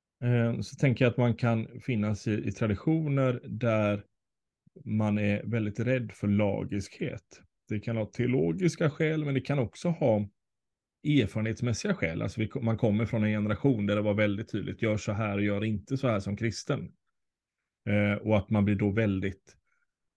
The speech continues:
väldigt rädd för all form av, ehm, alla former av gärningar eller all form av, av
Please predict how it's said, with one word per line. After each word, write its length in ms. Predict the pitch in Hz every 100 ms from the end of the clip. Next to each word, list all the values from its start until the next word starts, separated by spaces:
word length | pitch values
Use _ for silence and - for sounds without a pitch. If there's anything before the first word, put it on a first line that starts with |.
| -
väldigt 460 | 104 113 104 104
rädd 400 | 113 117 165 104
för 180 | 98 110
all 260 | 101 98 101
form 380 | - 98 92 85
av, 360 | 101 90 98 - _ _ _ _ _ _ _ 110
ehm, 540 | 98 87 82 85 90 104 - _ _ _ _ _
alla 240 | 120 104 101
former 260 | - 98
av 100 | 95
gärningar 640 | 104 113 98 98 107 107 104
eller 160 | 101 107
all 120 | 104
form 280 | 107 98 95
av, 180 | 95 -
av 320 | 98 98 104